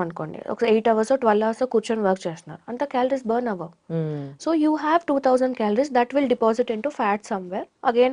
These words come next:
Speaker 1: hormonal imbalance అనేది స్టార్ట్ అయిపోతుంది.
Speaker 2: Mm.
Speaker 1: దానివల్ల ఫర్టిలిటీ ఇష్యూస్ అనేవి పెరుగుతూ పోతాయి.
Speaker 2: Mm.
Speaker 1: Not only fertility, ఈ లైఫ్ స్టైల్ వల్ల even a menstrual cycle completely will alter.
Speaker 2: Mm.
Speaker 1: It will come thyroid వస్తుంది,
Speaker 2: Mm.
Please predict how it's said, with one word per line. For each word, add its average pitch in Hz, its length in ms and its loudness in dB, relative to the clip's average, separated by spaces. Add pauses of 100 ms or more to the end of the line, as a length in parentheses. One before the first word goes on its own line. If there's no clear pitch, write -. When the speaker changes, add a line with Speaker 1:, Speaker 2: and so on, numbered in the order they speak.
Speaker 1:
hormonal 214 500 2
imbalance 190 420 -2
అనేది 208 220 -6
స్టార్ట్ 190 240 -2
అయిపోతుంది. 165 460 -8 (220)
Speaker 2:
Mm. 156 220 -2
Speaker 1:
దానివల్ల 269 340 4 (100)
ఫర్టిలిటీ 233 440 0
ఇష్యూస్ 208 260 -6
అనేవి 247 260 -6
పెరుగుతూ 220 400 -2
పోతాయి. - 240 -10 (220)
Speaker 2:
Mm. 160 160 0
Speaker 1:
Not 160 120 -2 (100)
only 311 220 2
fertility, 254 520 2 (300)
ఈ 247 120 4
లైఫ్ 220 240 2
స్టైల్ 285 300 0
వల్ల 262 120 0 (180)
even 302 240 2
a - 20 0 (100)
menstrual 254 420 -2
cycle 262 240 0 (120)
completely 320 540 0
will 240 180 2
alter. 202 300 4 (340)
Speaker 2:
Mm. 156 260 -2 (120)
Speaker 1:
It - 120 -4
will 240 220 2
come 220 120 0 (220)
thyroid 196 400 4
వస్తుంది, 170 320 -10
Speaker 2:
Mm. 180 400 -6